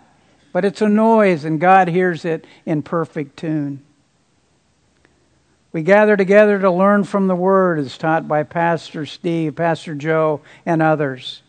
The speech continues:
To pray together on an intimate level as we practice here in Faith Builders.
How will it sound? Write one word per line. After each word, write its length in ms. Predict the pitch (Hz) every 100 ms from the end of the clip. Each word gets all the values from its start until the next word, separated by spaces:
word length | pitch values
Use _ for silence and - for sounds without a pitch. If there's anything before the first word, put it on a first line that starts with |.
| _ _ _ -
To 80 |
pray 380 | 151 - 208 214
together 500 | 202 160 180 170 165
on 160 | 160 160
an 120 | 175
intimate 580 | 233 233 233 196 180 170
level 640 | 160 170 185 160 143 127 - _ _ _ _ _ -
as 160 | 165 165
we 160 | 170
practice 600 | 139 180 175 175 175 151
here 240 | 175 165 160
in 100 | 151
Faith 460 | - 180 180 175 151
Builders. 680 | 143 139 135 139 139 -